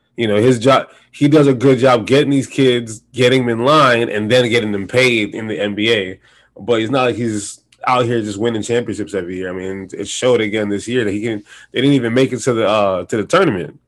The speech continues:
So Duke is gonna be in the same boat, because not everyone's going to Duke for the same reason. Um, the Tar Heels, shout out to my Tar Heels. We just got Hubert Davis.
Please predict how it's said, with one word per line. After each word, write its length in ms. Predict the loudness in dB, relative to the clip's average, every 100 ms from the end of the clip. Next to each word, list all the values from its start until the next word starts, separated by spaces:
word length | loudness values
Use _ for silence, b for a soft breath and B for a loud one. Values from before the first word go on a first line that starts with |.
| _
So 460 | -4 0 0 -2 -8 _ _ _ _ _ -20 _
Duke 380 | 0 4 4 2 -8
is 80 |
gonna 180 | -2 -2
be 100 | 0
in 60 | 0
the 60 |
same 320 | 0 0 0 0
boat, 240 | 0 0
because 120 | -2
not 200 | 0 2
everyone's 360 | 2 0 -2 -2
going 240 | -4 -4
to 60 | -4
Duke 380 | -4 -4 -6 _ b b b _
for 120 | -4
the 80 | -2
same 360 | -2 0 0
reason. 560 | 0 -2 -2 -2 -4 -10 b b b b b
Um, 640 | -2 0 2 0 -4 -8 -6
the 100 | -6
Tar 320 | 2 4 6
Heels, 640 | 4 2 2 -2 -6 -14 -14
shout 220 | -2 0
out 100 | 0
to 100 | -2
my 220 | -2 -2
Tar 260 | 0 0 2
Heels. 220 | 2 0
We 60 | -2
just 120 | -2
got 160 | -2 0
Hubert 300 | -2 -4 -2
Davis. 460 | -2 0 -6 -8